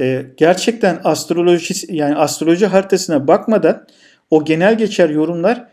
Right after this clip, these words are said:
o kişi için hiçbir ifadede bulunmaz. Çünkü neden? O yukarıdaki, gökyüzündeki yıldızı anlatıyor. Oradan gelen ışını anlatıyor. Mesela, e, yedi Mart'ta, e,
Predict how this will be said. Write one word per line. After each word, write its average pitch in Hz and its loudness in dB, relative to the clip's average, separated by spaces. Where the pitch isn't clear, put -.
o 165 2
kişi - -6
için 196 -4
hiçbir 226 -2
ifadede 196 0
bulunmaz. 226 -2
Çünkü 185 -4
neden? 202 2
O 254 4
yukarıdaki, 196 0
gökyüzündeki 214 0
yıldızı 175 2
anlatıyor. 110 -6
Oradan 190 2
gelen 214 0
ışını 175 -4
anlatıyor. 165 -6
Mesela, 170 0
e, 123 -4
yedi 156 0
Mart'ta, 185 0
e, 123 -4